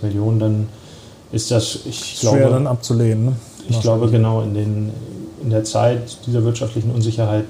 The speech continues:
Speaker 1: dann müssen sie zumindest sehr ernsthaft darüber nachdenken, was vielleicht vor drei, vier, fünf Jahren kein Thema gewesen wäre, weil sie dann dort auch einfach die Finanzpower gehabt hätten, um zu sagen, „No, der bleibt auf jeden Fall bei uns.“ Ähm, aber der Typ ist schon überragend gut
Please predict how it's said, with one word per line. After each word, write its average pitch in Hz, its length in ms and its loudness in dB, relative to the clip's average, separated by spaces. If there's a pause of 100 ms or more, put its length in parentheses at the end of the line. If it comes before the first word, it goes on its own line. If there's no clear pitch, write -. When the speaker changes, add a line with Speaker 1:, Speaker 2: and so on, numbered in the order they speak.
(140)
Speaker 1:
dann 117 460 0 (440)
müssen 120 260 2
sie 120 100 2
zumindest 123 360 -2
sehr 120 140 0
ernsthaft 117 360 -2
darüber 123 280 2
nachdenken, 123 460 -2
was 117 120 2
vielleicht 117 360 2
vor 113 460 0 (420)
drei, 117 160 0
vier, 113 140 0
fünf 147 320 0
Jahren 127 300 -2
kein 120 140 4
Thema 120 240 2
gewesen 98 360 0
wäre, 98 240 0
weil 101 140 -2
sie 101 100 0
dann 104 420 -2
dort 107 220 -2
auch 107 160 -2
einfach 110 300 -4
die 117 120 -2
Finanzpower 110 600 0
gehabt 107 240 0
hätten, 113 160 -4
um 113 140 0
zu 113 100 -2
sagen, 101 300 0
„No, 107 160 0 (300)
der 110 80 0
bleibt 104 280 -2
auf 117 100 -6
jeden 113 140 0
Fall 110 140 -2
bei 110 100 2
uns.“ 113 280 0 (600)
Ähm, 101 500 2 (320)
aber 110 140 -2
der 110 160 2
Typ 117 240 2
ist - 460 -8 (580)
schon 139 260 0
überragend 117 540 0
gut 120 340 0